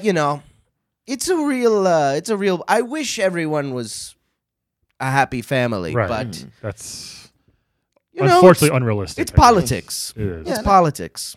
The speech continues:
Speaker 2: All right. So let's talk about, uh, your mansion. Like, you know, Mario's got these, these three D worlds, sunshine, galaxies, and they kinda give you a haunted house. Are you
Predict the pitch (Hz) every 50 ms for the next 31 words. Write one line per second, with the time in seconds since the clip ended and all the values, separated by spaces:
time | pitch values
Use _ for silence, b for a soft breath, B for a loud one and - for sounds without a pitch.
0 | _ _ 127 131 113 107 101 - _ _ _ _ _ _ _ _ - 214 220 -
1 | 277 285 269 262 262 254 240 233 233 208 208 208 214 214 214 208 202 202 202 202
2 | 185 175 175 170 190 226 247 - 143 131 123 123 113 131 165 139 123 113 117 135
3 | 160 170 185 180 139 - 151 143 135 - - 117 110 104 95 87 - - - -
4 | - _ _ 90 - - _ 180 196 202 185 180 170 165 151 160 156 151 151 151
5 | 147 135 - - - - 123 143 151 - - - 143 143 143 139 117 98 107 113
6 | 127 135 143 139 - - 147 143 135 117 131 131 131 120 139 160 170 165 139 151
7 | 151 143 151 139 127 117 98 139 135 127 131 117 110 131 139 123 107 - 127 120
8 | 113 113 110 107 107 98